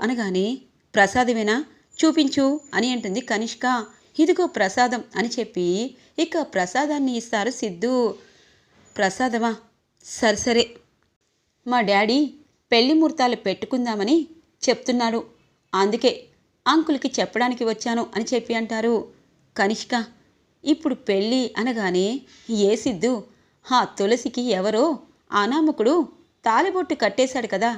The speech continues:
ఇంకా నువ్వు దాని గురించి ఆలోచిస్తున్నావేంటి?" అనగానే, "నీకెలా తెలుసు?" అని చెప్పి అంటారు ఇక సిద్ధు. "హా,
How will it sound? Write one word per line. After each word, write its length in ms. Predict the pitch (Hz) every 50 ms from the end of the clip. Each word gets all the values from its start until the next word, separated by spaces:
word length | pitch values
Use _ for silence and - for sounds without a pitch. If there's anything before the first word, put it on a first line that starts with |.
| - - _ _ _ _ _ _ -
ఇంకా 420 | 190 196 196 208 202 - 277 269 262 226 - - - _ _ _ _ _ _ _ _ _ _ _ _ _ _ _ _ _ _ _ -
నువ్వు 240 | 254 311 320 269 208
దాని 340 | 165 185 180 170 175 208 247
గురించి 300 | 277 339 339 320 - 330
ఆలోచిస్తున్నావేంటి?" 960 | 285 277 294 311 302 320 294 - - 285 277 277 269 269 262 240 233 262 247 240 - -
అనగానే, 480 | 214 233 247 247 226 196 175 175 175 185 208 240 254 - _ _ _ _ _ -
"నీకెలా 460 | 226 233 240 262 247 254 294 277 277
తెలుసు?" 380 | 269 - 240 226 226 - 254 247 220 233 -
అని 120 | - 220 240
చెప్పి 320 | - 254 226 233 - 240
అంటారు 520 | 240 233 226 214 208 175 170 175 170 175 185 214 254 294 - - - _ -
ఇక 140 | 254 254 254
సిద్ధు. 420 | 233 - 220 202 156 156 208 233 240 226 202 - - - _ _ _ _ _ _ -
"హా, 180 | - 220 220